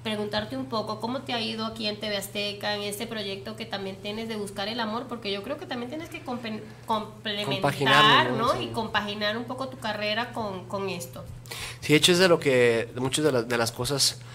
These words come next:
Speaker 2: que hablamos cuando, cuando quieres conocer a alguien, ¿no? Estando ahí en el programa, que si están como de acuerdo en el ritmo de vida que tienes. Y mo-, normalmente, digo, yo creo que un artista trabaja los fines de semana, creo que esa es la carga más pesada de trabajo.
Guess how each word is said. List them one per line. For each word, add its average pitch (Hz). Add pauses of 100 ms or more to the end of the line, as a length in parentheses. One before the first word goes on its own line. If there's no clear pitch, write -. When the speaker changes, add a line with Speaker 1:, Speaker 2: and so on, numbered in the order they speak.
(200)
Speaker 2:
que -
hablamos 123
cuando, 113 (300)
cuando 117
quieres 120
conocer 117
a 120
alguien, 117
¿no? 120
Estando 117
ahí 117
en 117
el 120
programa, 113 (580)
que 123
si 127
están 127
como 151 (220)
de 123
acuerdo 135
en 117
el 113
ritmo 139
de 135
vida 135
que 131
tienes. 123
Y -
mo-, 120
normalmente, 170 (500)
digo, 135
yo 123
creo 131
que 135 (220)
un 127
artista 135 (140)
trabaja 117
los 135
fines 131
de 123
semana, 117
creo 123
que 127
esa 123
es 117
la 110
carga 117
más 113
pesada 120
de 117
trabajo. 113